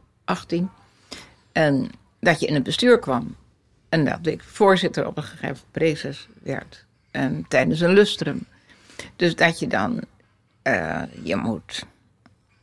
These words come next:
eh, geld ophalen voor de festiviteiten. Je moet dus funding, je moet zalen toespreken. Ehm, dus je werd voor, eh,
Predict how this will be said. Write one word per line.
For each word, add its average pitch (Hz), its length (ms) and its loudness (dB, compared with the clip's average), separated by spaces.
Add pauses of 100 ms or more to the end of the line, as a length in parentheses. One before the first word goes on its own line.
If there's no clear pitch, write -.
(160)
eh, 76 440 -6 (300)
geld 175 340 2
ophalen 151 520 -2
voor 135 560 -10 (200)
de - 100 -20
festiviteiten. 151 1300 -2
Je 113 100 -6
moet - 380 -4 (180)
dus - 280 -10
funding, 170 560 4 (400)
je 165 140 2
moet - 520 -2
zalen 151 560 0
toespreken. 139 1040 -2 (100)
Ehm, 143 460 -2 (440)
dus 175 320 0 (320)
je 185 140 0
werd 208 300 4
voor, 156 500 6 (760)
eh, 104 440 -2